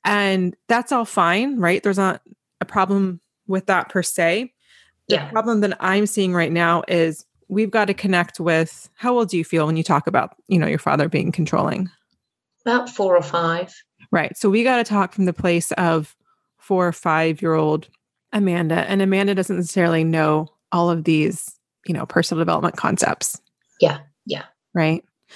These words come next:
Speaker 1: So let's try to step out of present day Amanda and go to little Amanda. So let's, let's do this. Go ahead and close your eyes for me.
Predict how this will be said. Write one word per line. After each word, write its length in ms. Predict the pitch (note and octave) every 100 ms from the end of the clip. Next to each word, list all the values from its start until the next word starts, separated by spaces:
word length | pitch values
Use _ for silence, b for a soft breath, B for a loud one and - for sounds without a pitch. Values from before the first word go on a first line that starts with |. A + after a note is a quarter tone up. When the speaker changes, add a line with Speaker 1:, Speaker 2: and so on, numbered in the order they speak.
| B B
Speaker 1:
So 380 | - - G#3+ G3+
let's 220 | G#3 G#3+
try 120 | - B3+
to 100 | B3+
step 300 | - A3+ -
out 160 | G3 F#3+
of 100 | F#3
present 260 | G3 F#3
day 100 | F#3
Amanda 300 | F3+ E3+ E3
and 160 | - F3
go 220 | F#3 E3+
to 560 | E3+ - F3+ E3 E3 -
little 200 | F#3 F3+
Amanda. 300 | E3+ D#3+ D#3+
So 140 | - G3+
let's, 200 | G#3 A3
let's 140 | G#3+
do 100 | A#3
this. 160 | F3+ -
Go 80 |
ahead 80 | G3+
and 80 | G#3+
close 220 | A3 G3
your 100 | F#3
eyes 180 | D#3 E3
for 140 | -
me. 320 | E3+ D#3 D#3